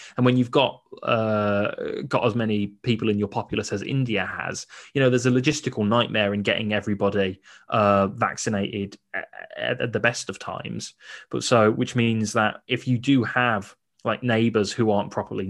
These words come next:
vaccinated at the same time, you run the risk of more outbreaks in, in rural areas and places that it's gonna be very difficult for you to control where that happens, which means you, you run the risk of major outbreaks, uh, uh, happening again. So from a practical viewpoint,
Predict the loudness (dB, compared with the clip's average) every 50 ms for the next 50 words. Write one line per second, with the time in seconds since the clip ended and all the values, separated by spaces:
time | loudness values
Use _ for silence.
0 | -4 -4 -4 -6 -6 -12 -14 -10 -6 -6 -6 -6 -6 -4 -4 -4 -4 -4 -8 -10
1 | -10 -8 -8 -6 -6 -6 -2 0 0 2 2 0 -2 -6 -10 -16 -20 _ -4 -2
2 | 0 0 2 2 0 2 0 2 2 0 0 0 0 0 0 2 2 0 2 2
3 | 2 2 2 0 0 0 0 0 2 2 0 -2 -6 -4 -2 0 0 0 -2 -2
4 | -4 -4 -4 -2 2 4 6 6 6 6 6 6 4 4 4 4 4 2 2 2
5 | 0 -2 -4 -8 -6 -6 -6 -6 -4 -6 -4 -2 -2 -4 -4 -6 -6 -6 -4 -4
6 | -2 2 2 2 2 2 0 -4 -8 -8 -6 -6 -6 -8 -6 -6 -6 -6 -6 -6
7 | -8 -8 -4 -4 -4 -2 2 2 4 4 4 2 -2 -4 -6 -12 -20 -20 -18 -4
8 | 0 2 2 2 2 0 -2 -2 -4 -4 -4 -6 -8 -6 -6 -8 -8 -4 -2 -2
9 | 0 0 -2 -2 -2 -4 -4 -4 -6 _ -6 -4 -2 -2 0 0 0 0 0 -2
10 | -2 -2 -4 -4 -4 -2 0 0 2 2 2 2 0 0 0 -2 -4 -4 -4 -2
11 | -2 -2 -4 -6 -14 -8 -6 -4 -4 -2 -2 -2 -2 -4 -4 -4 -4 -4 -6 -6
12 | -8 -8 -8 -8 -6 -4 -2 -2 -2 -2 -4 -10 -18 _ _ -20 -20 -20 -20 _
13 | -2 2 2 4 4 2 2 2 2 4 4 2 2 0 -2 -4 -4 -4 -4 -8
14 | -6 -2 0 -2 0 0 -4 -4 -4 -2 -2 0 0 -2 -6